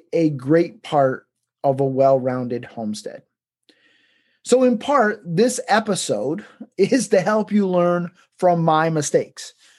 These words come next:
Don't do as I did, do as I say.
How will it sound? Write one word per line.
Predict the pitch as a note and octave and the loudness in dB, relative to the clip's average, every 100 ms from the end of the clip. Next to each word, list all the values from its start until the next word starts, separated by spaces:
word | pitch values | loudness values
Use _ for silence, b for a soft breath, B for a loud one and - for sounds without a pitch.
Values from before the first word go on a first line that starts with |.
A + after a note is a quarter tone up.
| b | b
Don't | C3+ A3 C#4 B3 | 0 2 2 0
do | B3+ B3+ | 2 2
as | A#3 | 2
I | A#3+ A3 G#3 | 2 2 2
did, | E3 G#3+ D3+ G#3+ - _ _ _ D3+ | 2 2 2 -2 -10 _ _ _ -2
do | F#3 G#3+ G#3+ | 0 2 2
as | G3 F#3 | 2 0
I | F3+ F3+ | 2 0
say. | F3 G3 - - | 0 -6 -6 -16